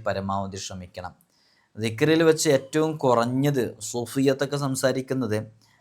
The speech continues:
ആത്മീയ ലോകത്ത് സൂഫി ചക്രവാളങ്ങളിൽ വിരാജിക്കുന്ന വലിയ വലിയ പണ്ഡിത മഹത്തുക്കളൊക്കെ, ആത്മജ്ഞാനികളൊക്കെ സംസാരിക്കുന്നത് ദിക്റുകളിൽ വെച്ച് ഏറ്റവും കുറഞ്ഞത് ഒരു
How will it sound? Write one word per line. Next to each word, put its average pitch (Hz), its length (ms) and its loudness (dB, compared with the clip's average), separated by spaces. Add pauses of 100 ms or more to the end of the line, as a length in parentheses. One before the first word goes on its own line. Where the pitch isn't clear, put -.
(120)
ആത്മീയ 120 480 0
ലോകത്ത് 131 540 0 (640)
സൂഫി 110 420 -6 (100)
ചക്രവാളങ്ങളിൽ 127 880 -2
വിരാജിക്കുന്ന 117 680 -4 (600)
വലിയ 107 320 -2
വലിയ 120 200 0 (140)
പണ്ഡിത 110 340 0 (100)
മഹത്തുക്കളൊക്കെ, 107 800 -4 (460)
ആത്മജ്ഞാനികളൊക്കെ 120 1160 -4
സംസാരിക്കുന്നത് 104 760 -4 (540)
ദിക്റുകളിൽ 139 600 2
വെച്ച് 135 200 -2 (120)
ഏറ്റവും 127 360 0 (140)
കുറഞ്ഞത് 117 760 0 (280)
ഒരു 147 160 4